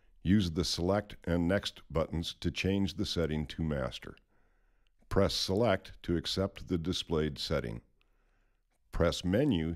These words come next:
to exit the installer menu. To complete the master-slave communication,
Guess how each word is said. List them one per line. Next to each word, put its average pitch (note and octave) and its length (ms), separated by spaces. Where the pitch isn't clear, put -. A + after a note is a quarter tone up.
to E2+ 140
exit - 440
the E2 100
installer D#2 600
menu. D2+ 440
To F2+ 80
complete F2+ 480
the G#2 80
master-slave F2+ 880
communication, E2 840